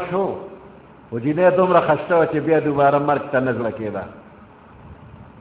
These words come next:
بیا وله یو عالیشان محل تیار کړ چې په هغې کې د جولاګي د راتلو امکان نه و.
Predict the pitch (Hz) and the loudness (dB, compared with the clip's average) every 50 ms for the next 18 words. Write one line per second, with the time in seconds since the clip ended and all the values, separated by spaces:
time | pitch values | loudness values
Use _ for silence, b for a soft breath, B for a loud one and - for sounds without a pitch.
0 | - - - - - - - - - - - - - - - - - - - - | -20 -20 -20 -20 -20 -20 -20 -20 -20 -20 -20 -20 -20 -20 -20 -20 -20 -20 -20 -20
1 | - - - - - - - - - - - - - - - - - - - - | -20 -20 -20 -20 -20 -20 -20 -20 -20 -20 -20 -20 -20 -20 -20 -20 -20 -20 -20 -20
2 | - - - - - - - - - - - - - 131 175 202 202 202 196 190 | -20 -20 -20 -20 -20 -20 -20 -20 -20 -20 -20 -18 -6 2 6 8 8 10 10 10
3 | 185 185 185 180 165 156 175 180 175 180 185 - - 208 202 208 214 208 208 202 | 10 10 10 10 10 10 10 10 8 6 2 2 6 8 10 10 10 8 6 4
4 | - - - - - - - - - 135 143 165 165 - - 196 190 190 190 - | -2 -4 -10 -12 -14 -18 -18 -16 -12 -4 0 2 2 6 8 8 8 8 6 6
5 | 175 165 170 165 170 - - - 135 123 - - - - - - - - - - | 6 8 8 8 8 6 4 0 -4 -6 -8 -10 -14 -16 -20 -20 -20 -20 -20 -20
6 | - - - 147 147 151 165 165 175 175 208 214 208 202 196 175 165 156 156 165 | -20 -10 -6 -6 0 4 6 8 8 8 8 6 6 4 4 4 4 2 4 4
7 | 165 160 165 160 160 160 180 180 185 170 165 156 185 202 185 170 170 165 - 143 | 4 6 8 6 6 6 4 4 6 8 8 8 6 6 6 4 6 6 6 4
8 | 143 143 - 151 147 143 139 135 135 131 120 104 | 2 0 4 4 4 4 4 2 0 -4 -4 -6